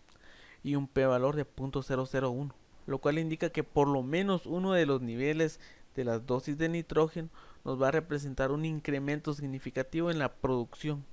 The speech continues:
de trigo. Debemos de notar de que el error para el factor A,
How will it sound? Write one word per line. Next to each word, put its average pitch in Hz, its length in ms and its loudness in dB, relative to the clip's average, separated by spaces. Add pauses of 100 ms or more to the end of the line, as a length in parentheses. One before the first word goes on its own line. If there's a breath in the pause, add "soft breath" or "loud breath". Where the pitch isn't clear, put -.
(180)
de - 80 -10
trigo. 135 360 0 (120)
Debemos 135 460 -2
de 135 140 -2
notar 139 480 0 (160)
de 131 160 -2
que 127 160 -2
el 120 100 -2
error 143 420 4
para 117 240 -2
el 113 80 -4
factor 135 540 -2 (340)
A, 151 300 0